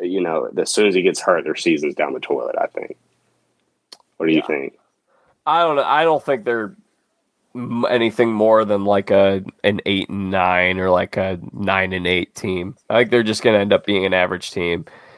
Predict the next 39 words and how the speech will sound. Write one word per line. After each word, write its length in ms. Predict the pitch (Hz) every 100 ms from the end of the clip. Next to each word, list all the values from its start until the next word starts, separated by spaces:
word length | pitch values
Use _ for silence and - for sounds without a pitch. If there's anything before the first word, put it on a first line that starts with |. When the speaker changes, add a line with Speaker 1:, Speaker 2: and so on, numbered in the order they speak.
| _
Speaker 2:
If 180 | 127 120
they 220 | 143 139
end 200 | 170 156
up, 260 | 156 156 127
though, 540 | 123 117 113 110 101
if 180 | 117 -
Carson 440 | - 139 139 151 117
gets 320 | 120 110 -
hurt, 680 | - - 127 117 110 - _ _ _ -
it 140 | 127 -
could 300 | - 165 139
be 180 | 143 135
a 60 |
good 340 | 98 107 110 117
thing 220 | 131 131
for 280 | - 135 135
them, 240 | 143 147
for 200 | - 117
them 220 | 113 110
to, 100 | 107
like, 420 | 107 104 98 - _ _ _ _ _ -
although 400 | 120 120 113 120
it's 180 | 113 135
not 160 | 123
a 40 | 107
great 280 | 104 95
quarterback 640 | - 113 107 98 98 90 -
crop. 400 | - 82 80 - _ -
I 120 | 110
think 180 | 139 147
it, 140 | 131 107 - -
I 120 | 180
think 200 | 180 202
they 140 | 170
need 140 | 160 160
to 100 | 131
draft 340 | 104 107 98
a 40 | -
quarterback. 720 | - 92 95 82 78 -